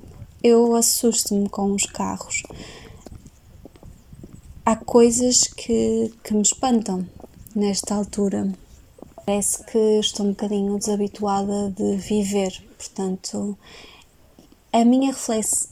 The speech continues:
reflexão de hoje é sobre semáforos. Eu pergunto-me, quando tivermos este semáforo verde para andar,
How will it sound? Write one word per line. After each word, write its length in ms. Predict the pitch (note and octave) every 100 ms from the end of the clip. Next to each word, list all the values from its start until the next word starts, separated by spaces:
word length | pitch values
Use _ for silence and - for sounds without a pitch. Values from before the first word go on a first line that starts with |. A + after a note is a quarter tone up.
| -
reflexão 760 | - - A#3 A#3 - A3+ G#3+ G#3+
de 200 | G3+ F#3+
hoje 220 | F#3 G3
é 60 |
sobre 340 | G3 - F#3+ -
semáforos. 800 | - G#3 G#3 F#3+ - G3+ F#3+ -
Eu 140 | G#3+ G3+
pergunto-me, 540 | - G3+ G3 - G3+
quando 220 | G3+ G#3+
tivermos 380 | G3+ G#3 G#3 G#3
este 240 | G#3 - -
semáforo 500 | G3+ F#3+ F#3+ - G3
verde 440 | F#3+ F#3 F3+ - -
para 180 | G3+
andar, 400 | G3+ G#3 - -